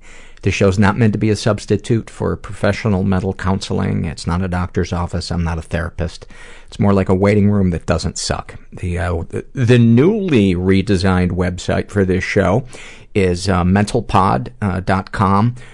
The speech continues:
Go there, check it out. Uh, there's, we're still doing a couple of tweaks to it, but, uh, mostly it's, uh, it's completely ready.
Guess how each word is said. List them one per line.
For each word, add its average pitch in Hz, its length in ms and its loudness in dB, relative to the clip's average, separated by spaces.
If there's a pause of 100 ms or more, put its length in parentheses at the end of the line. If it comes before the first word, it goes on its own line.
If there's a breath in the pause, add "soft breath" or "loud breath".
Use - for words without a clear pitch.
(140 loud breath)
Go 104 140 4
there, 117 180 2
check 107 300 -2
it 98 100 2
out. 101 280 0
Uh, 101 440 0
there's, 123 240 -4
we're - 220 -2
still - 200 -2
doing 151 220 0
a 117 40 0
couple - 240 -4
of 107 120 -4
tweaks 104 280 -4
to 110 140 2
it, 117 160 -4
but, 101 300 -4
uh, 98 240 0 (640)
mostly 101 420 0
it's, - 300 -6
uh, 85 480 -6
it's - 180 -10
completely - 460 -2
ready. 92 400 -2